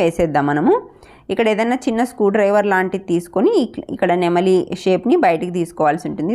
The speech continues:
స్క్రూ డ్రైవర్ తీసుకున్నాను, మరీ షార్ప్గా ఉన్నది తీసుకుంటే క్లాత్ బయటకు వచ్చే ఛాన్స్ ఉంటుంది. కాబట్టి కొంచెం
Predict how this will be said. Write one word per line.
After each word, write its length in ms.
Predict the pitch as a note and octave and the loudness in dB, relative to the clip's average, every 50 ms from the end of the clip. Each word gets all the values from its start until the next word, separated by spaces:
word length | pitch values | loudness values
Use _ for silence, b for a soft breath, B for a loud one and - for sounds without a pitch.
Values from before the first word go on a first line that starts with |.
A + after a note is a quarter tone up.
| C4 - | -4 -2
స్క్రూ 160 | - G3+ F3+ D#3 | 0 -2 0 2
డ్రైవర్ 280 | E3+ E3+ E3+ F3 F#3+ F#3+ - | 2 2 4 2 0 0 -2
తీసుకున్నాను, 540 | E3+ E3 - - - D#3+ E3 D#3+ D#3+ E3+ A3 C4 A#3+ | -6 -6 -6 -6 -4 -2 0 0 0 2 2 2 2
మరీ 160 | F#3+ F3+ A3 G#3+ - - | 2 2 2 0 2 2
షార్ప్గా 440 | G3 F3+ F3 F3 F3+ - G3 G#3+ G#3 G3 | 2 2 2 0 -2 -4 0 0 0 0
ఉన్నది 220 | F#3+ F#3+ F#3 F3+ F3 F#3+ | 0 0 -2 -2 -2 -4
తీసుకుంటే 380 | F#3+ F#3+ - - F3+ F#3 - B3+ - - | -6 -6 -4 -4 -2 -2 -2 -4 -2 0
క్లాత్ 300 | F#3+ F3 F3 F#3 F#3 F#3+ F3 F3+ | 0 2 2 0 -2 0 0 2
బయటకు 260 | E3 D#3+ E3+ G3 F#3 F#3+ | 2 2 0 -2 -4 -4
వచ్చే 180 | F3+ F#3 F#3+ F#3+ F#3 G3+ | -2 0 0 -2 0 2
ఛాన్స్ 260 | F#3 E3 E3+ F#3 F3+ F#3 E3 | 0 0 0 -2 -2 -4 -4
ఉంటుంది. 360 | D#3 - D#3 D#3+ E3+ G#3+ D#4 A#4 B B B B B B B B - | -4 -2 -2 -2 0 2 0 0 B B B B B B B B -4
కాబట్టి 300 | F#3+ F3+ F3+ F3+ - A3+ G#3+ G3+ | -2 0 0 -2 -4 -2 -2 0
కొంచెం 260 | F#3+ G3 G3+ G3 | -2 0 0 0